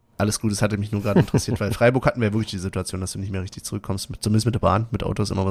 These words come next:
Speaker 1: was anderes, aber ja.
Speaker 2: Ja.
Speaker 1: Aber selbst mit Auto musst du ja irgendwie hunderttausend Kilometer fahren. Liebe Grüße, Jenny. Ähm,
Speaker 2: Ja.
Speaker 1: <laughs> so.
Speaker 2: Äh,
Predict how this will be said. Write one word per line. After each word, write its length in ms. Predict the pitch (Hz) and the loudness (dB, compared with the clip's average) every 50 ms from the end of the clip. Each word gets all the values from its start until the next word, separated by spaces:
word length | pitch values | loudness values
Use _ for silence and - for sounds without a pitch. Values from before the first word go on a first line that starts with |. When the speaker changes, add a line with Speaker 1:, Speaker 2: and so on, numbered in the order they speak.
| 92 87 | 0 -2
Speaker 1:
was 60 | 101 95 | -2 -2
anderes, 340 | 101 101 110 113 117 - - | -2 -2 -2 -2 -4 -6 -6
aber 320 | - 87 87 87 92 113 - _ _ - | -4 -4 -2 -2 -2 -4 -6 _ _ -8
ja. 120 | - 92 - _ - 98 | -6 -6 -6 _ -4 -2
Speaker 2:
Ja. 160 | 82 80 76 - - - - - - - | -2 -2 -2 -4 -10 -20 -20 -20 -8 0
Speaker 1:
Aber 140 | - - 123 | 2 4 6
selbst 200 | 117 123 110 - | 6 6 6 4
mit 100 | 113 - | 2 2
Auto 280 | 73 95 101 104 95 - - - - | 4 2 2 2 0 -4 -4 -10 -6
musst 180 | - - - - | -6 -4 -2 0
du 40 | 85 | -2
ja 80 | 82 | -2
irgendwie 400 | - - 107 104 107 101 87 90 | -2 -4 -8 -10 -8 -8 -8 -8
hunderttausend 840 | 90 - 104 92 95 95 - - - 98 90 101 90 98 - - _ _ _ _ _ _ - - - - - - - - - - - - - - | -4 -2 0 2 2 0 0 -2 -4 -4 -4 -4 -4 -8 -8 -12 _ _ _ _ _ _ -20 -20 -20 -18 -16 -16 -16 -16 -16 -18 -20 -20 -12 -4
Kilometer 320 | - 110 110 120 - 185 | 0 2 4 6 6 6
fahren. 340 | 175 - 196 123 98 92 92 - _ _ _ _ _ _ - - | 6 6 6 4 4 2 -2 -8 _ _ _ _ _ _ -10 -4
Liebe 160 | 123 110 110 | -4 -2 -2
Grüße, 200 | 120 139 147 127 110 | -2 -2 -2 0 0
Jenny. 260 | 139 131 101 87 82 _ - - - - - - - - - | 0 0 0 -2 -6 _ -10 -12 -12 -10 -12 -14 -12 -4 2
Ähm, 260 | 123 127 117 123 120 - - - - | 4 6 6 6 6 4 2 2 2
Speaker 2:
Ja. 60 | 247 - - - - - - - - | 0 0 0 -8 -18 -20 -18 -16 -14
Speaker 1:
<laughs> 560 | - - - - - - - - - - _ | -14 -14 -14 -14 -14 -16 -18 -20 -20 -20 _
so. 280 | - - 180 180 160 - - _ _ _ _ _ _ _ _ _ _ - - - _ - | -2 4 4 6 6 4 0 _ _ _ _ _ _ _ _ _ _ -20 -20 -16 _ 4
Speaker 2:
Äh, 500 | - 135 135 139 139 135 135 135 135 139 | 6 8 8 10 10 10 8 8 8 6